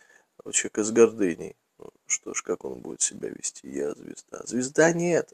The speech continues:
не, не в этом дело. Эм, звезда — это человек, имеющий жизненный опыт, живущий своей жизнью,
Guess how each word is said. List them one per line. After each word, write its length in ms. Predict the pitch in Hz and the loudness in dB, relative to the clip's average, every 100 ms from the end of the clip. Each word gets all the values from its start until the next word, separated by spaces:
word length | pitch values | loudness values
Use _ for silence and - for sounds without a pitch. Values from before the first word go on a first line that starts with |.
| - | -12
не, 360 | 110 135 151 - _ | -4 2 2 2 _
не 200 | 135 143 | -6 -4
в 120 | 147 156 | 4 8
этом 400 | 131 - 95 95 | 8 6 -2 -4
дело. 380 | 80 - - - - - - - | -4 -4 -6 -10 -6 -4 -6 -2
Эм, 640 | - 127 127 120 104 76 50 - - | 6 10 10 10 4 -2 -6 -14 -8
звезда — 840 | - 120 143 151 147 143 175 240 240 _ _ _ | 0 4 6 6 6 6 8 8 2 _ _ _
это 420 | 147 127 - 55 - _ _ _ _ _ _ _ _ _ _ _ _ | 8 10 6 2 -2 _ _ _ _ _ _ _ _ _ _ _ _
человек, 520 | - 143 139 175 180 127 | 0 8 10 10 6 2
имеющий 560 | 135 147 131 - 123 | 2 2 2 2 0
жизненный 440 | 117 123 110 110 - | 0 -2 -2 -4 0
опыт, 320 | 180 - - _ | 0 0 -6 _
живущий 560 | - 117 135 151 - - | -2 4 6 6 4 4
своей 320 | - - 120 | 4 4 2
жизнью, 420 | 120 165 - - | 2 0 -2 -10